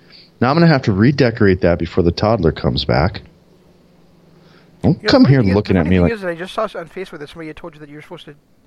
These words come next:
Speaker 2: tie the tree up in the air <laughs> when you have cats. So
Speaker 1: Yeah.
Speaker 2: it's kinda funny that now is,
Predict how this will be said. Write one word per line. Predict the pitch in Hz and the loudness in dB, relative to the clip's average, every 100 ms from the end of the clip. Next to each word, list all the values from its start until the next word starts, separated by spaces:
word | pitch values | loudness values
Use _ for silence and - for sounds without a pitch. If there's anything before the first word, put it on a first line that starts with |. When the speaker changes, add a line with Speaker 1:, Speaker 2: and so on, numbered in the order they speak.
| _ | _
Speaker 2:
tie | 180 170 | -12 -12
the | 156 | -14
tree | - 175 | -18 -14
up | 160 - | -14 -14
in | 156 | -20
the | 123 | -18
air | 160 | -20
<laughs> | |
when | 156 | -20
you | 165 156 | -20 -20
have | 196 - | -20 -20
cats. | - - - - | -20 -20 -20 -20
So | - - - - - - | -20 -18 -18 -18 -10 -2
Speaker 1:
Yeah. | 110 92 | 0 0
Speaker 2:
it's | |
kinda | - 254 254 | -2 -6 -6
funny | - 226 214 | -6 -6 -6
that | 175 170 | -8 -4
now | 165 175 | -4 -4
is, | 170 | -10